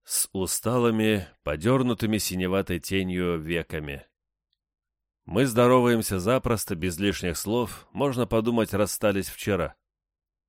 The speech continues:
Лепотин, не переступая порога, принюхивается, как старая лиса, учуявшая чужие следы в подземных ходах своей норы. Я тоже молчу,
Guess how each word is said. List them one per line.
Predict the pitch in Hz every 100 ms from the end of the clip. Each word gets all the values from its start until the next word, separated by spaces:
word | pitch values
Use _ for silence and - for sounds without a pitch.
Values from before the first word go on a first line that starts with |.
| _ _ _ -
Лепотин, | 80 92 160 156 156 117
не | 107
переступая | 101 101 - 90 92 82
порога, | - 85 117 110 87
принюхивается, | 87 85 110 117 117 113 104 - 104
как | 107 90
старая | - 107 104 101
лиса, | 98 92 - 98 90 - _ _ _
учуявшая | 90 - 123 127 117 87 113 104
чужие | - 98 101 101
следы | - 90 85 117
в | -
подземных | 90 78 90 101 101 85
ходах | - 85 82 80
своей | - 82 80 80
норы. | 80 82 78 - _ _ _ _ _ _ _ _ _ _ _ -
Я | 82 127
тоже | 147 135 110
молчу, | 110 101 - 98 82